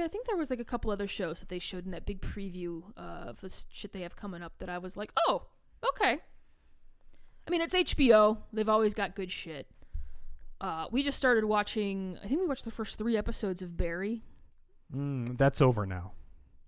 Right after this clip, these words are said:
Speaker 1: It just ended its second season,
Speaker 2: No, no,
Speaker 1: right?
Speaker 2: no, no. I mean, you watching it is over now.
Speaker 1: What do you mean?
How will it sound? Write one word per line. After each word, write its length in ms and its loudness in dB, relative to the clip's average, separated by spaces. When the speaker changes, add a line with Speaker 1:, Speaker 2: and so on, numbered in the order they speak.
Speaker 1:
It 100 -2
just 160 0
ended 200 2
its 140 -6
second 240 -4
season, 220 4
Speaker 2:
No, 160 12
no, 100 8
Speaker 1:
right? 80 6
Speaker 2:
no, 140 2
no. 220 -4
I 120 -4
mean, 320 -2
you 260 2
watching 540 -4
it 180 -8
is 120 -8
over 260 -8
now. 240 -12
Speaker 1:
What 100 -6
do 80 -6
you 80 -10
mean? 140 -14